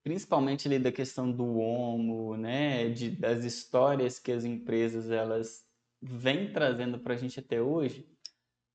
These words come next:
Só que assim, se a gente pega, tá? Na minha visão, é tipo, eu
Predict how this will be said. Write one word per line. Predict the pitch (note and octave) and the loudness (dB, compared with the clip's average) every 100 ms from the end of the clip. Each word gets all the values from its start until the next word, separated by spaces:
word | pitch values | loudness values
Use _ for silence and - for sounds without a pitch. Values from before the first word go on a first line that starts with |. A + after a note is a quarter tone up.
| _ _ - | _ _ 4
Só | D3+ | 6
que | D3 | 6
assim, | E3 - C#3 | 2 2 2
se | B2+ C#3+ | 4 4
a | C#3+ | 2
gente | D#3+ - | 2 -4
pega, | - B2+ A2+ A2+ | 2 4 6 4
tá? | A#2+ B2 B2+ - | 4 4 2 0
Na | B2+ B2 | 0 2
minha | B2 B2+ | 0 0
visão, | B2+ A2 G#2+ B2 C#3 C3 | 0 -2 0 2 2 0
é | - A#2 | 2 2
tipo, | A#2 - - A#2+ - | 0 -6 -2 -2 4
eu | A#2 B2+ D#3+ A3+ | 6 8 6 2